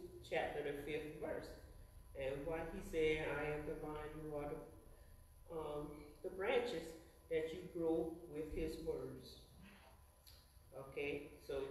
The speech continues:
this is part of our lessons for today. And, um, we just have to love one another and look out for one another and help one another. Just like the children, you help your parents.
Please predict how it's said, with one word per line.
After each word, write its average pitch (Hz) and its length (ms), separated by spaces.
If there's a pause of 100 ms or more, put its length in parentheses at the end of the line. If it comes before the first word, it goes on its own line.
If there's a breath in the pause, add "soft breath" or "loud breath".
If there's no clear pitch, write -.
(120)
this 170 240
is - 240
part - 220
of - 140
our 147 220
lessons 156 460 (240)
for 170 160
today. - 400 (1600)
And, 156 260
um, 147 300 (2250)
we 165 140
just 156 240
have 156 240
to 143 220
love 143 200
one 147 180
another 143 360 (1120)
and 127 200
look 135 180
out 160 220
for 202 160
one 180 120
another 170 380 (100)
and 247 140
help - 320
one - 120 (100)
another. 139 340
Just 156 180
like 170 180
the 170 180
children, 185 420
you 190 180
help 190 220
your 196 220
parents. - 460